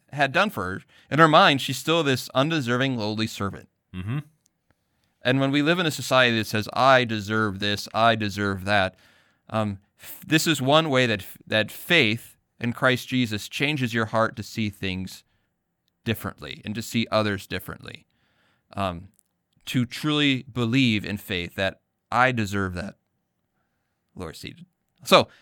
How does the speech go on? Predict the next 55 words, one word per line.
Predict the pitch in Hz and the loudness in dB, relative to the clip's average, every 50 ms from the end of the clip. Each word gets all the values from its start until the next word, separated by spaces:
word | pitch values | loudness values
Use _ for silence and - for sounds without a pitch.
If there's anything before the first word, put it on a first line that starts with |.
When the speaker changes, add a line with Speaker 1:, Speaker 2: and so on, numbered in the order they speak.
| _ _ _ | _ _ _
Speaker 1:
took | - - | -12 -10
me | 208 165 | -8 -6
a | 120 | -2
while | 117 123 117 110 | 0 2 2 2
to | 107 92 | 0 -2
get | 82 - - | -6 -10 -12
there, | - 76 - | -14 -14 -14
Berg. | - 82 101 - - _ _ _ _ _ _ _ | -12 -10 -12 -12 -12 _ _ _ _ _ _ _
Speaker 2:
You | - 185 | -4 2
got, | 156 160 - - - | 2 2 2 2 2
yeah. | 156 208 254 208 - - - _ _ _ _ _ - | 4 4 4 4 4 0 -6 _ _ _ _ _ 0
Hey, | 127 156 170 110 208 185 | 2 4 4 4 2 -4
Speaker 1:
<laughs> | 139 - | -4 -2
Speaker 2:
we | 143 131 | -2 4
Speaker 1:
It | |
Speaker 2:
got | 139 143 147 | 6 6 6
Speaker 1:
took | 147 175 | 8 10
a | |
Speaker 2:
it | 170 | 12
Speaker 1:
while | 160 151 151 | 12 12 12
Speaker 2:
going. | 143 | 10
Speaker 1:
for | - 147 147 | 8 6 4
all | 139 | 6
those | 131 127 120 - | 4 4 0 -2
synapses | - 143 123 117 107 110 - - 107 - | -4 0 2 4 4 2 2 -4 -8 -8
to | 117 | -4
fire. | - 117 107 101 107 | 0 2 4 4 4
Speaker 2:
S-, | 123 127 | 2 0
speaking | - - 185 180 - 143 123 117 | 2 2 2 2 2 0 2 4
of, | 117 113 98 95 - - - | 4 4 4 2 -2 -8 -8
hey, | - 143 143 127 | -2 -2 0 0
Vicar, | 113 131 131 120 95 | 0 0 -2 -2 -6
can | - - 127 | -6 -6 -8
you | 131 | -6
go | 123 110 - 123 | -6 -8 -6 -6
get | 120 117 | -8 -6
me | 110 107 | -4 -4
another | 101 95 92 95 92 | -4 -4 -4 -4 -4
cup | - 95 90 - | -6 -6 -8 -8
of | 78 | -10
coffee? | - 85 80 82 - - 95 101 | -6 -4 -4 -4 -4 -6 -8 -8
Because | 92 85 80 - 87 82 78 85 | -8 -8 -10 -8 -10 -8 -4 -4
I | 85 87 | -2 -2
am, | 85 85 85 82 | -4 -4 -6 -8
uh, | 85 82 82 80 80 76 - _ _ _ _ _ _ _ _ - | -6 -6 -4 -6 -6 -8 -10 _ _ _ _ _ _ _ _ -8
I've | 90 90 82 | -6 -4 -2
run | 90 87 85 | -2 -2 0
out. | 82 82 80 76 - - - _ _ _ _ _ _ _ _ _ _ _ _ - - _ _ - _ _ _ _ _ | 0 -2 -4 -4 -8 -14 -20 _ _ _ _ _ _ _ _ _ _ _ _ -20 -20 _ _ -20 _ _ _ _ _
Thank | 107 101 95 - | -4 -2 -2 -2
you. | 98 90 90 | -2 0 0
I | 98 | 2
appreciate | 101 101 - 107 104 95 - - 90 85 85 | 0 0 0 0 -2 -2 -2 -2 -4 -4 -6
it. | 82 80 - | -6 -2 0
Speaker 1:
<laughs> | 131 | 0
Right? | 156 170 | 0 0